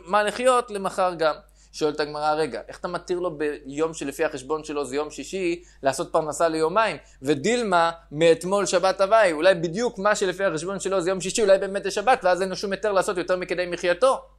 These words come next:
איך אתה מתיר לו?" אלא אומרת הגמרא, "כל יום ויום עושה לו פרנסתו,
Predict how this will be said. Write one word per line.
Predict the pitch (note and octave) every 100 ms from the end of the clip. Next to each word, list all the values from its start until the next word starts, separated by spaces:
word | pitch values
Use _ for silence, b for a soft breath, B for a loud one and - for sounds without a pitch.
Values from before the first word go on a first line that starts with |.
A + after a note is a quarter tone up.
| _ _
איך | -
אתה | -
מתיר | F3+ - F3
לו?" | E3+ F3+ - _ _ _ _ _ _ _ - G#2+
אלא | A#2
אומרת | B2+ C3
הגמרא, | B2 A#2+ A#2 A#2+ A2+ b b b _
"כל | F#3+ G#3+ G#3
יום | G3 G3 F#3+
ויום | F#3+ G3 F#3+
עושה | F#3+ F#3+
לו | F#3 F#3
פרנסתו, | F#3 F#3 F3 F#3 F3 E3 -